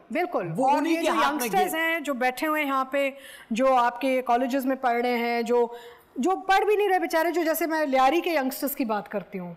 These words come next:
Speaker 1: लियारी का आप हाल देखें, जिनको उन्होंने gangs में बनाया हुआ है। ये जो नौजवान नस्ल है, इनको बस समझ आ जाए ना इनकी ताकत क्या है,
Speaker 2: हाँ।
Speaker 1: तो इनको इस्तेमाल कोई नहीं कर सकता, इनको इस्तेमाल किया जाता है।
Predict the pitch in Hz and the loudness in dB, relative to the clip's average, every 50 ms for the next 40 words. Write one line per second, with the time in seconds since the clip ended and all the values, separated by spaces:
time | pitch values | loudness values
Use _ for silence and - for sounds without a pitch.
0 | - 196 202 220 233 240 247 269 269 302 285 277 269 214 226 220 220 214 208 196 | -12 -8 -4 -2 0 0 0 0 0 0 0 0 0 0 -2 -2 -2 -2 -4 -4
1 | - 220 214 208 254 269 277 269 311 311 294 294 294 294 302 277 208 233 247 262 | -4 -6 -4 -2 -2 -2 0 0 0 0 0 0 -2 -2 -2 -2 -2 -2 -2 0
2 | 302 349 339 285 311 339 320 262 269 247 226 220 226 233 226 208 208 214 269 302 | 0 0 0 0 0 0 0 0 -2 -2 -2 -2 -2 -2 -2 -2 -4 -6 -6 -8
3 | - - - - - - - - - 247 262 330 370 381 - 370 349 294 277 277 | -12 -18 -20 -20 -20 -20 -20 -10 -4 0 2 2 2 2 2 0 0 2 2 2
4 | 285 262 277 262 269 285 330 339 311 277 - - 269 262 262 269 277 - - - | 2 2 0 0 2 0 0 0 -2 -2 -4 -4 -4 -4 -6 -6 -8 -10 -18 -20
5 | _ _ _ _ _ - 359 370 370 370 403 302 349 370 370 370 320 311 339 381 | _ _ _ _ _ -4 -4 -4 -2 -2 -2 0 0 0 0 0 -2 0 0 0
6 | 381 330 285 269 254 285 302 320 320 302 294 - 320 - - 262 226 226 254 240 | 0 2 0 0 0 -2 -2 -2 -2 -2 -2 -4 -4 -4 -2 -4 -4 -4 -4 -8
7 | - - 208 202 180 165 175 - _ _ _ - 107 110 101 - - 320 311 302 | -6 -6 -6 -6 -6 -8 -14 -18 _ _ _ -18 -16 -16 -14 -4 -2 -2 -2 0
8 | 294 339 311 285 - - 277 277 277 302 302 302 285 247 226 220 208 190 196 175 | 0 -2 -4 -4 -4 -2 0 2 2 2 2 0 -2 -2 -2 -4 -6 -6 -8 -10
9 | - 202 - - - 185 180 - - - - - - 302 311 320 311 381 339 - | -10 -12 -12 -10 -10 -10 -10 -10 -16 -20 -20 -12 -6 -4 -2 -2 0 -2 -2 -2
10 | - 311 277 262 262 269 262 262 247 233 220 190 190 180 - - 180 165 160 151 | -2 -2 0 2 2 2 0 0 -2 -2 -2 -2 -4 -8 -8 -8 -10 -10 -10 -12
11 | - _ | -16 _